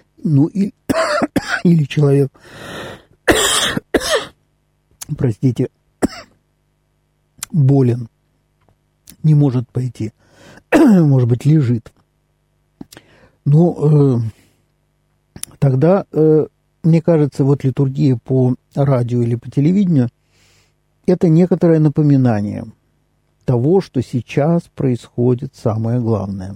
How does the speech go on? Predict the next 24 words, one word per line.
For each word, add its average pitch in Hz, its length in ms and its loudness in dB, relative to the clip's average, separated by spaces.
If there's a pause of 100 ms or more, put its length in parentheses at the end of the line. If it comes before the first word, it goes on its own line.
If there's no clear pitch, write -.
Да? 123 240 -8
Воскресный 110 800 -8
день, 160 300 -2 (480)
утро, 151 440 -2 (220)
божественная 110 500 -4
литургия 113 480 -4
служится 110 460 -8
во 107 60 -8
всех 110 260 -10
храмах 156 360 -2
всегда. 120 460 -8 (1200)
Вот 120 240 -2
сейчас 156 420 -2 (580)
все, 135 560 0
э, 107 600 0
сознательные 117 720 -2
христиане 165 600 -2
пребывают 107 560 -2
в - 60 -20
храме. 101 320 -6
Я 139 160 0
сегодня 113 340 -4
не 113 120 -4
могу, 120 460 -4